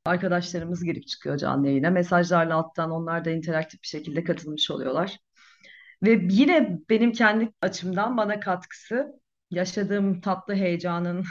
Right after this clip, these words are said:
<laughs> işte bitkilerle ilgili paylaşımlarda bulunmanın verdiği mutluluğun yanı sıra o hafta için belirlediğimiz konu her neyse, ben tabii onun üzerine sayfalarca araştırmalar yapıyorum, <laughs> okumalar yapıyorum, izliyorum.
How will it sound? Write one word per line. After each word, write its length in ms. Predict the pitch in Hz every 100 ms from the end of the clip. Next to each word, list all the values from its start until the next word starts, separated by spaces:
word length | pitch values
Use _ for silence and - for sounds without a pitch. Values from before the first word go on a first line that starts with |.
| - 226 185
<laughs> 400 | - - - -
işte 380 | - - - 190
bitkilerle 540 | 185 185 185 185 185 185
ilgili 400 | 185 180 196 175
paylaşımlarda 760 | 190 180 175 180 175 175 180
bulunmanın 460 | 170 180 185 180 185
verdiği 280 | 180 180 185
mutluluğun 680 | 196 190 - 180 180 190 175
yanı 220 | 180 170
sıra 400 | - 170 190 269 _ _ _ -
o 200 | 277 254
hafta 280 | 208 208 208
için 320 | 185 254 262
belirlediğimiz 680 | 208 202 214 202 214 226 -
konu 300 | 220 220 220
her 280 | 233 233
neyse, 440 | 185 156 151 214 - _ _ -
ben 220 | 190 220
tabii 180 | 226 202
onun 180 | 202 208
üzerine 600 | 196 170 160 170 202 202 -
sayfalarca 760 | - 196 180 180 175 165 160 156
araştırmalar 640 | 156 156 - 156 147 -
yapıyorum, 420 | - - - - -
<laughs> 20 |
okumalar 560 | 185 - 226 185 226
yapıyorum, 560 | 208 185 - 185 185 202
izliyorum. 640 | 240 208 180 180 175 160